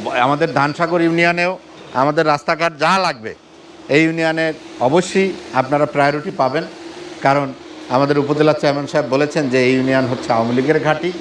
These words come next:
এবং এই এলা-, এই এলাকার মানুষ সব সময় আমাদের সাথে থাকে এবং ইতিমধ্যেই কিন্তু আমাদের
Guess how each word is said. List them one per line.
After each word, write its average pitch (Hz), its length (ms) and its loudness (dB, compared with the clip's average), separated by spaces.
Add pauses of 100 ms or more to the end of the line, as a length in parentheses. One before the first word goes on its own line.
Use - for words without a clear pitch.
(380)
এবং 123 240 0
এই 143 140 4
এলা-, 139 200 0
এই 135 160 0
এলাকার 135 340 0
মানুষ 131 340 2 (460)
সব 175 100 2 (120)
সময় 123 220 0 (420)
আমাদের 135 240 2
সাথে 139 300 0
থাকে 143 360 -2 (540)
এবং 143 280 2 (520)
ইতিমধ্যেই 165 540 2
কিন্তু 170 320 -4
আমাদের 143 380 0